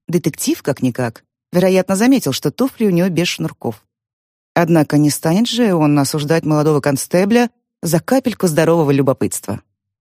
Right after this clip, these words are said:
Открывая дверь, чтобы выйти, она снова слышит голос Криса. «Пока собираем все эти сведения, главная улика — фото, оставленное убийцей рядом с телом.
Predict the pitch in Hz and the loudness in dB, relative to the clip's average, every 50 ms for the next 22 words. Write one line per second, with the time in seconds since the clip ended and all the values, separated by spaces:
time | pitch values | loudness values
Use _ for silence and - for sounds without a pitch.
0 | _ _ _ _ _ _ _ _ _ _ _ _ _ _ - 220 - 247 269 277 | _ _ _ _ _ _ _ _ _ _ _ _ _ _ -4 0 2 2 4 4
1 | 285 277 269 226 247 254 220 - - 233 196 226 208 185 208 208 208 - - 277 | 4 4 4 4 2 2 2 2 -2 0 2 2 4 4 2 2 2 0 0 0
2 | 285 302 - _ _ _ _ _ _ - 220 208 202 190 - - 254 285 285 277 | 0 0 -2 _ _ _ _ _ _ 2 2 2 2 2 2 2 2 2 2 2
3 | - - 208 226 226 - 202 180 170 202 208 220 214 - - 175 180 135 117 - | 0 0 0 0 0 0 -4 -2 -2 0 0 0 -2 -4 -4 -4 -2 -2 -2 -6
4 | - 123 - _ _ _ _ _ _ _ _ _ _ _ _ _ _ _ 175 165 | -8 -8 -10 _ _ _ _ _ _ _ _ _ _ _ _ _ _ _ 0 2
5 | - 175 160 - 202 185 190 190 185 180 185 185 - - 208 196 185 - 185 - | 2 0 0 0 2 2 2 4 4 2 2 0 0 2 2 2 2 2 -2 -2
6 | - 180 185 180 180 196 208 214 233 247 240 240 185 202 208 190 180 175 175 175 | 2 2 2 2 2 2 2 2 2 2 0 0 2 2 2 2 2 2 2 4
7 | 175 170 175 190 220 214 - 233 - - 262 254 196 - 131 117 113 - _ _ | 4 4 4 2 2 2 0 -2 -2 0 0 0 2 0 -2 -4 -4 -6 _ _
8 | _ _ _ _ 156 160 - - - 175 160 160 165 170 160 156 - 170 165 147 | _ _ _ _ -2 -2 0 0 0 0 2 2 2 2 2 2 0 0 2 2
9 | 170 190 202 185 - 208 190 180 180 180 180 175 165 - - - 185 180 143 110 | 0 0 0 -2 0 0 2 2 2 0 0 -2 -2 -4 -4 -2 0 0 0 -2
10 | 104 101 - | -6 -10 -12